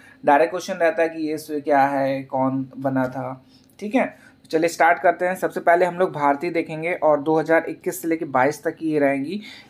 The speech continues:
जि-, जिन जिन पदों पर ये नियुक्त हुई हैं, ठीक है। तो सबसे पहला क्वेश्चन इस पे दिया गया है अलका मित्तल, ठीक है। तो अलका मित्तल, एकेए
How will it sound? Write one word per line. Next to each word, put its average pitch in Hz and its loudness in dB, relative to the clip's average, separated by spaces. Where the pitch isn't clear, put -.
जि-, 160 0
जिन 185 -4
जिन 220 2
पदों 160 4
पर 170 2
ये 185 6
नियुक्त 139 2
हुई 113 -8
हैं, 95 -12
ठीक 190 -8
है। - -2
तो 165 8
सबसे 196 0
पहला 190 4
क्वेश्चन 190 -2
इस 185 -8
पे 175 -4
दिया 165 2
गया 160 4
है 165 -2
अलका 180 4
मित्तल, 135 0
ठीक 214 -2
है। 220 4
तो 147 -6
अलका 160 2
मित्तल, 170 0
एकेए 165 2